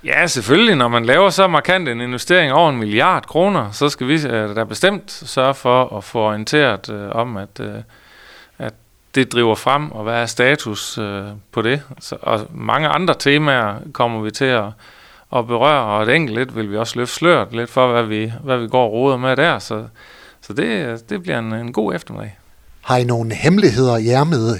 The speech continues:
Speaker 2: I kan afsløre på Havnedag for alle?
Speaker 1: Det kunne sagtens være, at vi havde lidt med, øh, som ikke er kendt i dag, men så vil blive kendt i, i morgen eftermiddag. Det må man jo møde op og, og se og opleve, hvad det kunne være.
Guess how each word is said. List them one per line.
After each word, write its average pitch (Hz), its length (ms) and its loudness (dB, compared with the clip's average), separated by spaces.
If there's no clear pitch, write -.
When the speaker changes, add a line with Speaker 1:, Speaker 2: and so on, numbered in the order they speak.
Speaker 2:
I 135 80 0
kan 117 160 -2
afsløre 123 440 4
på 113 100 -2
Havnedag 127 480 2
for 131 100 2
alle? 135 260 2
Speaker 1:
Det 185 120 6
kunne 226 160 0
sagtens 214 460 -2
være, 170 180 6
at 170 80 2
vi 135 100 4
havde 139 260 6
lidt 170 180 6
med, 185 300 8
øh, 135 220 8
som 135 200 0
ikke 170 160 4
er 131 40 0
kendt 180 260 2
i 139 40 2
dag, 170 240 4
men 117 160 -2
så 131 140 2
vil 123 100 0
blive 120 340 0
kendt 165 300 0
i, 107 180 -2
i 120 160 -4
morgen 113 260 2
eftermiddag. 113 440 0
Det 180 100 2
må 180 120 2
man 104 180 -2
jo 101 160 -4
møde 110 240 -6
op 170 160 -4
og, 101 200 -8
og 107 120 -12
se 160 280 -6
og 113 80 -4
opleve, 120 260 -8
hvad 107 120 -8
det 120 100 -8
kunne 110 120 -14
være. 127 160 -10